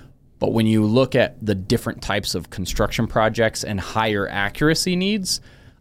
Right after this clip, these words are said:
I think that's where there's still a big miss of the people who know how to do the lower accuracy jobs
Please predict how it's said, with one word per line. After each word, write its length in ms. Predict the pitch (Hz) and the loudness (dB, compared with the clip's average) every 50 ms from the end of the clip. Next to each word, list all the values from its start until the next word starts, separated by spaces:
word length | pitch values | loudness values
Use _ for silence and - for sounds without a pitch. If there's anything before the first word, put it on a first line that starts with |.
| _ - | _ -2
I 120 | 107 110 110 | 0 0 0
think 300 | - - 127 120 110 - | 2 2 2 2 2 0
that's 460 | 104 98 107 113 113 120 120 - - | 0 0 2 2 2 0 0 -2 -2
where 180 | 131 123 113 110 | 2 2 4 4
there's 200 | 104 104 101 - | 4 2 2 0
still 300 | - - - 120 113 113 | 0 0 2 4 4 6
a 60 | 110 101 | 4 4
big 300 | 92 107 107 104 90 101 | 2 2 0 0 0 0
miss 380 | 98 98 104 104 101 - - 104 | 0 2 2 2 2 2 2 2
of 300 | 98 95 95 90 - - - - - - | 2 2 0 -2 -6 -10 -14 -20 -10 -4
the 100 | - 110 | -2 -2
people 340 | - - 135 120 - 107 104 | 0 0 0 2 2 2 2
who 120 | 104 107 101 | 2 2 2
know 220 | 101 107 110 120 | 4 4 4 6
how 140 | 123 117 113 | 4 4 2
to 80 | 101 | 0
do 140 | 95 92 110 | -2 -4 -2
the 120 | 98 101 98 | 0 0 2
lower 500 | 98 101 107 110 117 117 113 110 - - 117 | 4 4 4 6 6 6 4 4 2 2 0
accuracy 480 | 117 117 - - 120 117 - - 120 | 0 0 2 0 0 0 2 0 0
jobs 520 | 113 123 120 123 127 139 143 143 - - | 2 4 4 6 6 4 2 0 -4 -6